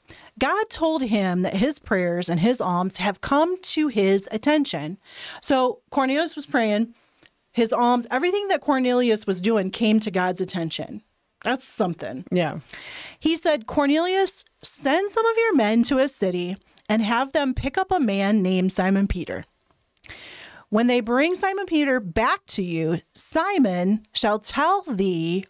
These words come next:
Speaker 1: what thou oughtest to do." So God always had a plan, always. And even when we think that we,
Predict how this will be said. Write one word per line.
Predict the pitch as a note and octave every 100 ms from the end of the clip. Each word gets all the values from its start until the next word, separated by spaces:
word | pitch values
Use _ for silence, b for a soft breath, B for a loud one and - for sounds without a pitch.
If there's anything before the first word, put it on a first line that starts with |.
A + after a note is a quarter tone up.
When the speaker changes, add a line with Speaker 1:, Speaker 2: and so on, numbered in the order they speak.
| -
Speaker 1:
what | F#3+ G#3 B3+ D#4+
thou | F#3+ F3+ F#3+ F#3+ -
oughtest | G3 G#3+ B3+ C4+ - -
to | - A3
do." | A3 F3+ G#2+ - _ B B B B B B
So | - A3+
God | G3 C#4 E4+ A4 G4
always | C4 B3+ C#4+ C#4 A3
had | G#3+ G3+
a |
plan, | - A3 F#3+ E3+ - -
always. | A3+ A3 D#3+ A#2 G2+ - - _ _ _ _ _ _ _ -
And | G#3+ A3
even | C4 D#4+ F#4
when | D#4+ C4+
we | B3
think | - G#3 G3 G#3 B B B B
that | G3 F#3+
we, | F#3+ A#3 B3+ C4+ C4+